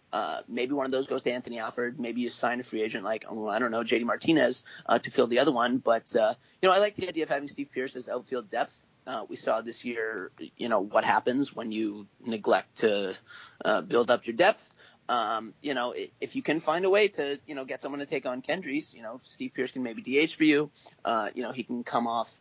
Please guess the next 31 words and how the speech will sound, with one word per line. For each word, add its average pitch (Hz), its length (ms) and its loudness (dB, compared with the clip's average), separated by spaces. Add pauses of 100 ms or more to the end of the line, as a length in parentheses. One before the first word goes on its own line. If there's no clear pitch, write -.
the 123 140 -4
bench, 120 560 0
uh, 98 400 0 (240)
and 120 100 -2
pinch 110 220 -2
hit. 208 240 6 (280)
Uh, 110 220 6
he - 80 2
can 147 140 0
also 151 160 -2
provide 131 260 6
some 123 140 -4
outfield 113 340 -4
depth. 107 220 -2
So, 113 280 4 (320)
uh, 101 280 -2 (200)
you 185 120 4
know, 185 120 4
and, 220 200 -2
and 202 260 -4
frankly, 214 480 -6 (240)
you 147 140 -8
know, 127 100 -8
following 196 460 -4
that 135 160 2
horrific, 135 580 0
horrific 123 420 -6
April, 113 440 -10 (260)
uh, - 220 -4
since - 360 -2
he, 226 280 -8